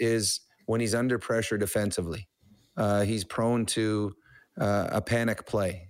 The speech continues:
And we saw that tonight where he had a player come at him and he just, it's a panic play. You just throw it and you just, you can't do that in the National Hockey League because if you're in your own zone and you don't know where that puck is going, then you don't make that play.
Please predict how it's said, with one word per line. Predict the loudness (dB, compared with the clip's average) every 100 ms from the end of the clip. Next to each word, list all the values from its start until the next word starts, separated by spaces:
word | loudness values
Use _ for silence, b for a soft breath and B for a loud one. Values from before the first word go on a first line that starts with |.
| -2
And | 0
we | 2
saw | 0 0
that | 2 0
tonight | 0 0 0 2
where | 2
he | 2
had | 2
a |
player | 2 0
come | 0 0 0
at | 2
him | 0
and | 0 0
he |
just, | 0 -2 -2
it's | -2
a |
panic | -2 0 0 0
play. | 0
You | 0
just | 0 0
throw | 2 2
it | -2 -6 B B B B -2
and | 0
you |
just, | 0 -2 -2
you | -4
can't | 0 -2 0
do | -2 0
that | 0 -2 -6 -2
in | 0
the |
National | 2 2 0 2 2
Hockey | 2 0 -2
League | -4 -6 _ b b b -6
because | -2 0 0
if | 0 -2
you're | 0 2
in | 2
your | 2
own | 2
zone | 2 2 2 2
and | 0
you | 0
don't | 0 0
know | 2
where | 2
that | 2 0
puck | -2 -2
is | -2
going, | 0 2 2 0 -4 b b b b -2
then | 0 0 0
you | 0 0
don't | 0 0
make | 0 0
that | 0 -2
play. | -2 -2 -2 -8